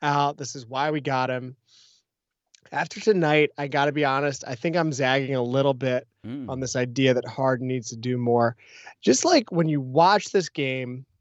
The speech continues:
Speaker 1: and it was, the same was true in game one. This guy is out here getting triple teamed. He's making,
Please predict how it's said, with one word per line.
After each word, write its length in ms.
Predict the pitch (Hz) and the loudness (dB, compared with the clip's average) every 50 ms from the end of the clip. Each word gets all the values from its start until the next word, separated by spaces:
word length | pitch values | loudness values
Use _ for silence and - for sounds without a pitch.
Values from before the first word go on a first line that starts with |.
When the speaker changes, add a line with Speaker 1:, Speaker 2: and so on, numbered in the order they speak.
| _ _ _ _ _ - - | _ _ _ _ _ -12 -10
Speaker 1:
and 160 | 143 151 160 | -6 -4 -2
it 200 | 190 208 214 214 | 2 4 4 4
was, 120 | 208 196 - | 4 2 -2
the 120 | - 170 | -4 -4
same 200 | - - 226 240 | 0 2 2 2
was 120 | 240 214 - | 2 0 0
true 180 | - 196 185 | 2 4 4
in 80 | 170 160 | 4 4
game 240 | 147 151 147 143 139 | 2 0 0 0 0
one. 380 | 131 127 123 120 113 113 123 - _ _ _ - - _ _ _ _ | -2 -2 -2 -4 -6 -8 -12 -16 _ _ _ -20 -20 _ _ _ _
This 140 | - 185 180 | -6 -2 2
guy 180 | - 240 349 339 | 4 4 4 4
is 140 | 277 202 202 | 4 4 4
out 180 | 190 180 175 | 4 4 4
here 140 | 170 175 160 | 4 2 0
getting 260 | 139 156 147 143 131 | 0 -2 -2 -2 -4
triple 360 | 120 - - 156 131 143 131 113 | -6 -8 -8 -8 -6 -6 -10 -10
teamed. 640 | - - 127 123 127 131 151 85 180 185 - - _ _ _ _ _ _ _ _ _ _ _ _ _ _ _ _ _ _ _ _ - - | -10 -12 -12 -12 -10 -12 -12 -12 -14 -14 -16 -18 _ _ _ _ _ _ _ _ _ _ _ _ _ _ _ _ _ _ _ _ -6 2
He's 240 | 147 190 214 185 | 4 4 6 6
making, 540 | 180 180 185 208 208 - 254 247 240 226 - | 6 6 4 4 2 0 -2 -2 -4 -6 -8